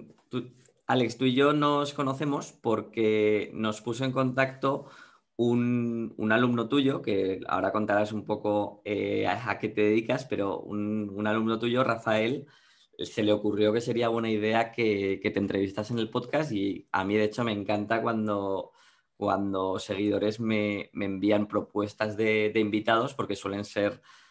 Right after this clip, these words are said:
muy buenas ideas y la verdad es que desde el principio, cuando me comentó sobre tu historia y vi tu web y hablé contigo, pues pensé que sería una, una entrevista muy chula que puede ayudar además a, a mucha gente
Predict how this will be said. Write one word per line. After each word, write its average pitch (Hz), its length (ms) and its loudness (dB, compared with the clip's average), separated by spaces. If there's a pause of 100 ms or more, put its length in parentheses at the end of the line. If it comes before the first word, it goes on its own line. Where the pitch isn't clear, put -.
(140)
muy 117 180 2
buenas 117 340 2
ideas 120 440 2
y 95 340 -2
la 95 140 0
verdad 95 280 0
es 110 120 -8
que 107 80 -2
desde 101 220 0
el 98 60 -8
principio, 110 440 -2
cuando 104 280 0
me 95 260 -2
comentó 95 400 -4
sobre 104 240 -2
tu 101 100 -4
historia 107 540 2
y 90 80 0
vi 98 360 2
tu 101 140 0
web 104 400 4
y 98 60 2
hablé 95 240 2
contigo, 104 480 0 (560)
pues 101 520 2
pensé 98 300 -6
que 110 100 -2
sería 104 760 4
una, 101 640 0
una 104 140 -2
entrevista 104 420 0
muy 107 140 0
chula 113 320 2
que 127 80 0
puede 101 220 2
ayudar 98 320 4
además 101 380 0
a, 101 440 2
a 98 100 2
mucha 101 280 -2
gente 110 360 -2